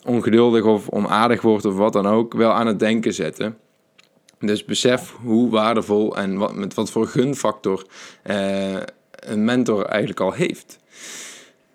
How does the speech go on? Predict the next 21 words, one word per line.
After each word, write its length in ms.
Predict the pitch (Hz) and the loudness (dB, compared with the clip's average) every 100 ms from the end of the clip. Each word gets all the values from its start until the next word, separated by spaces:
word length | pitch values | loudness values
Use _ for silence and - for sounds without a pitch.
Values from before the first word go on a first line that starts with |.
| _ _ | _ _
En 160 | - 135 | -2 0
misschien 500 | 139 - 185 196 - | 0 0 0 -2 -6
is 180 | - 139 | -4 -2
nog 80 | 135 | 2
wel 120 | 139 | 2
het 120 | 135 | 2
belangrijkste 600 | - 120 135 143 139 - | 2 2 2 2 0 -4
van 180 | 110 104 | -4 -2
alles: 600 | - 117 165 202 - - - _ _ _ _ _ _ _ _ _ - _ _ | 2 2 2 0 -4 -6 -10 _ _ _ _ _ _ _ _ _ -20 _ _
probeer 640 | - 120 110 139 160 160 - _ | 2 4 6 4 2 -4 -12 _
waarde 420 | - 101 139 170 | -2 2 4 2
te 160 | 127 107 | 0 0
bieden 340 | 104 101 98 - | 2 4 2 0
aan 260 | 127 147 | -2 2
jouw 160 | 131 104 | 2 2
mentor. 600 | 104 113 120 98 - - _ _ _ _ | 2 0 0 -4 -8 -16 _ _ _ _
Dat 160 | 113 104 | -8 -2
klinkt 200 | 131 165 | 0 0
misschien 320 | 156 135 113 | -2 -2 0
raar, 380 | 131 123 104 127 | 2 2 0 0
maar 220 | 104 98 | -2 -4